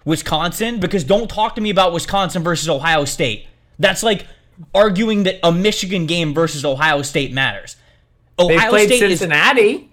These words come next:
Speaker 1: Ohio State is perfectly set up to stomp what Wisconsin and Michigan are.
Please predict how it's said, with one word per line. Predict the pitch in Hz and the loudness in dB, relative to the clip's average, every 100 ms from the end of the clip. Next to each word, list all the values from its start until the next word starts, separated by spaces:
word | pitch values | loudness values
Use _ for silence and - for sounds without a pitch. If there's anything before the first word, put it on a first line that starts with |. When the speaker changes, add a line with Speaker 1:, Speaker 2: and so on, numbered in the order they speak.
| - | -4
Speaker 1:
Ohio | 190 196 247 | -2 0 -2
State | - 254 226 | -2 -4 -2
is | 180 - | -4 -4
perfectly | - - 226 233 254 247 226 226 | -6 0 0 2 -2 -4 -6 -4
set | - - 226 202 - | -4 0 0 0 0
up | 190 143 - - _ _ _ _ _ - | 0 0 -4 -20 _ _ _ _ _ 0
to | 226 | 2
stomp | 175 - - - 226 214 165 117 - _ _ _ _ - | 2 -2 -6 -2 0 2 0 -4 -16 _ _ _ _ -6
what | 147 185 | 0 2
Wisconsin | 185 175 - 185 185 - 175 | 2 -2 -4 -4 -2 -2 -2
and | 156 | 0
Michigan | 156 156 143 139 | -2 -2 -4 -4
are. | 113 107 - | -4 -10 -20